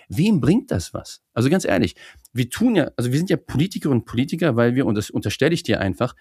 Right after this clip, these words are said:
weil wir dieses Land voranbringen wollen. Ich, das unterstelle ich jedem Politiker aus einer demokratischen Partei. So, und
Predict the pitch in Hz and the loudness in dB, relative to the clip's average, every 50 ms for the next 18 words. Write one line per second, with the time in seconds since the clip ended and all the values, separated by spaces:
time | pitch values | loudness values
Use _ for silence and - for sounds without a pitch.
0 | - - - - - - - - 113 131 135 143 143 139 135 - _ _ - 131 | -20 -20 -20 -20 -20 -10 -2 2 2 2 4 2 2 0 -2 -4 _ _ -4 -2
1 | 131 127 101 120 123 120 - - 107 120 139 127 104 98 87 80 78 - - - | 0 0 2 2 0 0 0 0 0 2 2 0 0 -2 -4 -6 -6 -8 -12 -14
2 | _ _ _ _ _ _ _ _ _ _ _ _ _ _ _ _ _ _ _ _ | _ _ _ _ _ _ _ _ _ _ _ _ _ _ _ _ _ _ _ _
3 | - - _ - 113 - - - 131 - 120 - 135 - - 156 156 147 123 - | -20 -20 _ -12 -10 -8 -4 -4 -2 0 2 0 0 2 2 2 2 2 0 -2
4 | - 113 113 143 170 160 175 170 147 - - _ - - 139 147 165 - 151 139 | -4 0 2 2 4 4 2 2 0 -4 -8 _ -4 -2 0 0 0 0 -2 0
5 | - 151 143 147 - - - - 131 123 127 120 120 117 117 107 - 113 101 - | 2 2 2 2 0 -2 -2 0 0 2 2 2 2 2 2 2 0 -2 -2 -2
6 | - 107 92 - 101 - - - - - _ _ _ _ _ _ _ _ _ _ | -2 -4 -2 -2 -4 -4 -4 -10 -10 -12 _ _ _ _ _ _ _ _ _ _
7 | _ _ _ _ - - - - - - - - 101 - - 156 151 156 147 - | _ _ _ _ -20 -20 -20 -20 -20 -14 -6 -6 -4 0 2 4 4 2 2 -4